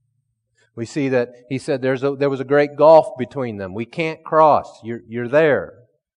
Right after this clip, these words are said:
He can't go back to the earth. He can't cross to heaven. Judgment is final. And let me say this too, just because I was talking about we're, we're looking at one side of the coin right now.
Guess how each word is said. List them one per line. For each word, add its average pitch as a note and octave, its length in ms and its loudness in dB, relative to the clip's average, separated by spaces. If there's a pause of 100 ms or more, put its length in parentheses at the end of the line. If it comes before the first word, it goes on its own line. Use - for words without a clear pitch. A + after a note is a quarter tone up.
(140)
He - 80 -20
can't C#3+ 240 -4
go D3 140 0
back D3+ 280 2
to D3+ 60 -16
the D3 160 -4
earth. D#3 220 0
He C3+ 80 -8
can't C#3+ 260 -8
cross C#3+ 360 0
to D3 100 -8
heaven. D3+ 340 -4 (340)
Judgment C#3 560 0
is C3 140 -6
final. C#3+ 560 -2 (300)
And C3 120 -4
let E3+ 120 0
me F3 80 -4
say E3 260 -2
this E3 340 0
too, F3 460 -2
just D3 220 -10
because D#3 380 -2
I C#3 160 -6
was C3+ 120 -6
talking D3+ 300 0
about B2+ 320 0
we're, C#3 180 -2
we're C3 220 -2
looking D#3+ 340 2
at B2+ 160 -4
one D3+ 240 0
side D3+ 320 4
of B2+ 60 -6
the A#2+ 80 -10
coin E3 380 -6
right A#2+ 280 -4
now. A#2+ 360 -6